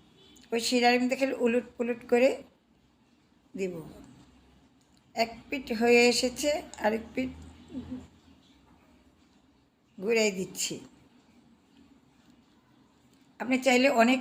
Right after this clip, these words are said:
কড়া করেও ভাজতে পারেন। ও কড়া কড়া ভাজা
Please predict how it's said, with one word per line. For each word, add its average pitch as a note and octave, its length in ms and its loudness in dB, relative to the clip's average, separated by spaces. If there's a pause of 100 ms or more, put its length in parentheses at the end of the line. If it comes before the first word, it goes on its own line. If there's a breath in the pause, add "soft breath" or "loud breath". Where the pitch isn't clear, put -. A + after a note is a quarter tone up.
কড়া A3+ 240 8
করেও A#3+ 240 2
ভাজতে A3 340 0
পারেন। A#3+ 280 4 (960)
ও A3+ 100 -6
কড়া A#3+ 300 6
কড়া B3 220 2
ভাজা G#3+ 340 2